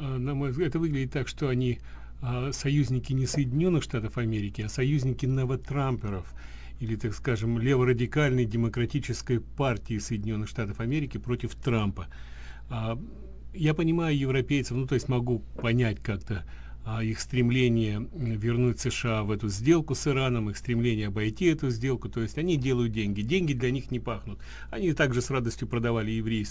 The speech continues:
евреев в свое время и, и так далее. Но вот что касается демократов, э, в С Ш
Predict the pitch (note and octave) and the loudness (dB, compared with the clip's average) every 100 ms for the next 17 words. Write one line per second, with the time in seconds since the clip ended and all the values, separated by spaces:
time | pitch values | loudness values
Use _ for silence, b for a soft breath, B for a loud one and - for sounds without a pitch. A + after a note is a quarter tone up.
0 | - D3+ B2 C#3+ G3 F3 - - C#3 C3 | -4 -2 0 2 4 2 0 0 2 4
1 | C#3 B2 A2+ B B B B B E3+ D#3+ | 4 2 0 B B B B B -6 -4
2 | D#3+ C#3+ C3 A#2+ B2 G#2+ G2 - B B | -4 0 0 2 2 2 -2 -6 B B
3 | C3 B2+ C3 - D#3 B2+ D#3 C#3 B2 C#3+ | -2 -2 0 -2 -2 -2 2 2 0 -2
4 | D3+ - D#3+ B2 C#3 C#3+ - A3 G#3+ B2 | -4 -4 -2 2 2 2 0 -2 -2 -4
5 | - G3 B2 G2+ - C3+ - C3 | -6 -4 -4 -4 -2 0 0 0